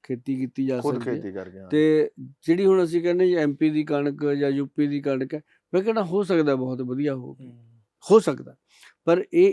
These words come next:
Speaker 1: ਇਹ ਵੀ ਹੋ ਸਕਦਾ ਵੀ ਜਦੋਂ ਡਿਮਾਂਡ ਕਿਤੇ ਬਹੁਤ ਜ਼ਿਆਦਾ ਹੋ ਜਾਏ, ਉਹਨੂੰ ਕੁਛ ਵੀ ਕੀਤਾ
Speaker 2: ਕੁਛ ਵੀ
Speaker 1: ਜਾ
Speaker 2: ਮਿਕਸ
Speaker 1: ਸਕਦਾ।
Speaker 2: ਕਰਤਾ ਜਾਂਦਾ।
Speaker 1: ਕੁਛ ਵੀ ਕੀਤਾ ਜਾ
Speaker 2: ਹਾਂਜੀ, ਹਾਂਜੀ।
Speaker 1: ਤਾਂ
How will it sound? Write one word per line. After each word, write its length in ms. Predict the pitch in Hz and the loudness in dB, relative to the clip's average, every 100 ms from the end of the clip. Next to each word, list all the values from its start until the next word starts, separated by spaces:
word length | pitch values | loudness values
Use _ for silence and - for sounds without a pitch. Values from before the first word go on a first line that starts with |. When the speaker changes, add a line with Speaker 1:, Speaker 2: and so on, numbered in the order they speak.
| - | 2
Speaker 1:
ਇਹ 180 | 165 185 | 2 4
ਵੀ 140 | 240 | 4
ਹੋ 140 | 220 190 | 4 2
ਸਕਦਾ 320 | 190 180 185 | 0 0 0
ਵੀ 200 | 185 165 | -2 -2
ਜਦੋਂ 260 | 165 175 | -2 0
ਡਿਮਾਂਡ 380 | 160 143 139 156 | 0 -2 -2 -2
ਕਿਤੇ 240 | 156 156 156 | -4 -4 -4
ਬਹੁਤ 240 | 147 147 | -4 -4
ਜ਼ਿਆਦਾ 300 | 143 139 147 | -4 -4 -4
ਹੋ 160 | 143 147 | -6 -6
ਜਾਏ, 120 | 147 | -6
ਉਹਨੂੰ 300 | 151 165 160 | -4 -4 -4
ਕੁਛ 220 | 147 123 | -8 -6
ਵੀ 180 | 170 165 | -4 -4
ਕੀਤਾ 220 | 147 156 | -4 -4
Speaker 2:
ਕੁਛ 100 | 123 | -4
ਵੀ 60 | 143 | -4
Speaker 1:
ਜਾ 60 | |
Speaker 2:
ਮਿਕਸ 200 | 131 117 | -6 -8
Speaker 1:
ਸਕਦਾ। 180 | - 107 | -10 -14
Speaker 2:
ਕਰਤਾ 200 | 98 95 | -12 -16
ਜਾਂਦਾ। 140 | 92 | -14
Speaker 1:
ਕੁਛ 200 | 92 113 | -12 -8
ਵੀ 120 | 151 170 | -8 -8
ਕੀਤਾ 260 | - 110 | -10 -16
ਜਾ 120 | - 131 | -18 -20
Speaker 2:
ਹਾਂਜੀ, 200 | 104 98 | -20 -20
ਹਾਂਜੀ। 140 | 95 | -6
Speaker 1:
ਤਾਂ 160 | 151 | -2